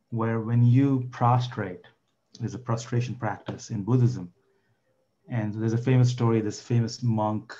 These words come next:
called, uh, uh, Chopel, t-, he's a Tibetan monk, and he once had a debate and he said, "Whom are you prostrating to?" And clearly not the Buddha, because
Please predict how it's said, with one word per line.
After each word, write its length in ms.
called, 440
uh, 280
uh, 380
Chopel, 640
t-, 80
he's 220
a 100
Tibetan 380
monk, 200
and 480
he 300
once 200
had 120
a 80
debate 460
and 100
he 60
said, 220
"Whom 280
are 120
you 80
prostrating 640
to?" 280
And 400
clearly 420
not 220
the 80
Buddha, 400
because 560